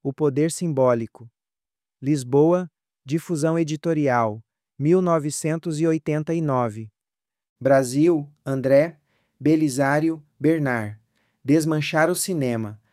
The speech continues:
Variações do Fora de Campo em Filmes Indígenas. In.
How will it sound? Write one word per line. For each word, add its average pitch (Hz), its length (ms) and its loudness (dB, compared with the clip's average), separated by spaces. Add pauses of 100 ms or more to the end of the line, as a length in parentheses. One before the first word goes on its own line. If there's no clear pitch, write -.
(200)
Variações 139 720 0
do 160 100 -2
Fora 156 320 2
de 139 120 -6
Campo 156 360 -2
em 156 60 -2
Filmes 180 460 0
Indígenas. 127 840 -2 (520)
In. 139 280 0